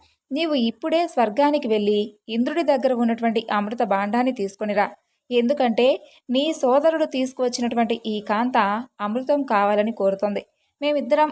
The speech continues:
అమృతాన్ని తాగి సుఖభోగాలు అనుభవించాలనుకుంటున్నాం. వెంటనే వెళ్ళు," అంటూ ఆజ్ఞాపిస్తాడు.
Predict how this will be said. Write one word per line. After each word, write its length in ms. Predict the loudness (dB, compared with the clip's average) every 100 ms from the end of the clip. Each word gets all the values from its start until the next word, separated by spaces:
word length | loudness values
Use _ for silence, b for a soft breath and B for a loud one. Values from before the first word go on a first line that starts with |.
| 0
అమృతాన్ని 520 | 0 2 2 2 2
తాగి 500 | 2 2 0 -2 -6 -12
సుఖభోగాలు 720 | -4 -2 2 2 4 4 2 -2
అనుభవించాలనుకుంటున్నాం. 1160 | -4 -2 -2 0 0 0 -2 -6 -2 -2 -2 -8 _
వెంటనే 420 | -2 -2 0 0 0
వెళ్ళు," 260 | 0 0
అంటూ 300 | 0 0 0
ఆజ్ఞాపిస్తాడు. 800 | 2 2 0 -6 -6 -6 -6 -6